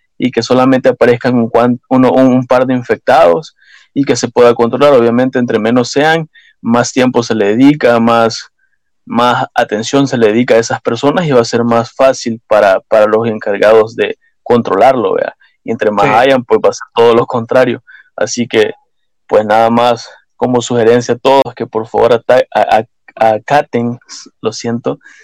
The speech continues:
Speaker 1: este, la, las indicaciones y de igual manera ataquen al virus, ¿verdad? <laughs> Acatando
Speaker 2: Sí.
Speaker 1: las indicaciones. Entonces, nada de eso. Y bueno,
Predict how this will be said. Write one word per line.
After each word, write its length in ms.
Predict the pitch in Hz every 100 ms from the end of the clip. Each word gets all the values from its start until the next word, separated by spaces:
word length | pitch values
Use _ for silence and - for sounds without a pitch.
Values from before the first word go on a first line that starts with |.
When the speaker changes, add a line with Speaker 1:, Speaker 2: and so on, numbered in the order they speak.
| _ _
Speaker 1:
este, 360 | 120 117 - 120
la, 220 | 113 107
las 160 | 110
indicaciones 800 | 117 110 113 - 127 156 170 160 - _ _ _ _ _ _ _ _ - -
y 260 | 147 147 143
de 80 | 135
igual 240 | 139 160
manera 300 | 151 170 175
ataquen 460 | - 175 - 156 143 _ _ _
al 140 | - 131
virus, 280 | 165 175 139
¿verdad? 200 | 120 - _ _
<laughs> 800 | - 233 190 165 - 208 240 -
Acatando 480 | 127 117 113 131 127
Speaker 2:
Sí. 40 | 123
Speaker 1:
las 80 |
indicaciones. 680 | 120 117 - - 139 139 127 _ _ - _ _
Entonces, 920 | 117 120 120 123 - 131 117 113 - - _ _
nada 200 | 107 123
de 120 | 127 170
eso. 280 | 160 170 - - - _
Y 340 | 127 131 131
bueno, 420 | 123 131 139 120